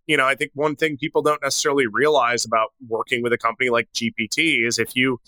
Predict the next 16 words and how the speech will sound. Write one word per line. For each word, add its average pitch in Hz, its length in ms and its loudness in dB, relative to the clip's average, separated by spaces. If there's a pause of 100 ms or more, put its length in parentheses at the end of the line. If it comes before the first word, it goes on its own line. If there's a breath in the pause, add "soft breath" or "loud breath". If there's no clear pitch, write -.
(280 soft breath)
expose 143 640 0
that 110 340 2
to 127 140 -6
your 117 320 2
own 123 320 0
training 117 500 0
data 98 500 -2
or 101 220 -4
C 127 220 0
R 113 160 2
M 120 240 -2
conversations, 113 880 -2
it 131 100 -6
becomes 127 680 -2
a 117 60 -10 (160)
part 120 320 0